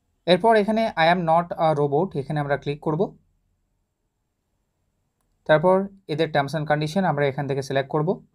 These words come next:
এগ্রি করলাম আমরা। এরপর সাবমিটে আমরা ক্লিক করব। সাবমিটে ক্লিক করতে এখানে আপনারা মেসেজ দেখতে পাচ্ছেন, "You are eligible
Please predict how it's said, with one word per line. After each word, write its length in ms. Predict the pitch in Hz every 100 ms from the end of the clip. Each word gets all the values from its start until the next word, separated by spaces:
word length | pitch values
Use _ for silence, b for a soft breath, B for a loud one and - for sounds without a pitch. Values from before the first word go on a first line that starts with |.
| 170
এগ্রি 220 | 131 143
করলাম 320 | 151 160 160 160
আমরা। 180 | 170 233 _ _ _ _
এরপর 300 | 185 202 196
সাবমিটে 440 | 208 170 156 156 160
আমরা 200 | 139 185
ক্লিক 220 | 175 139
করব। 200 | - 113 107 _ _ _ _ _ _ _ _ _ -
সাবমিটে 380 | 226 226 277
ক্লিক 180 | 277 262
করতে 260 | 254 247 262
এখানে 220 | 233 226
আপনারা 420 | 214 220 220 220
মেসেজ 400 | 202 156 156 196
দেখতে 200 | 180 185
পাচ্ছেন, 360 | 180 175 196 240 - _ _ - 143
"You 100 | 226
are 260 | 226 202 - 170
eligible 380 | 175 175 175